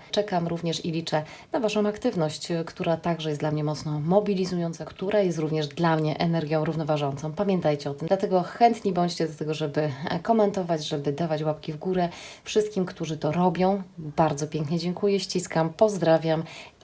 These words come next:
I cóż, przechodzimy do czytań. Zaczynamy od barana.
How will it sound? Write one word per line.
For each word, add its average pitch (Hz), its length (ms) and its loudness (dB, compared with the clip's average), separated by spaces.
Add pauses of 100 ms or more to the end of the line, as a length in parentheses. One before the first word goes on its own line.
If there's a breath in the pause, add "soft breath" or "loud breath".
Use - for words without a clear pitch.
I 151 120 -2
cóż, - 400 -4
przechodzimy 202 640 4
do 151 120 -4
czytań. 139 420 -2 (240)
Zaczynamy 180 580 2 (140)
od 233 300 4 (180)
barana. 151 580 -2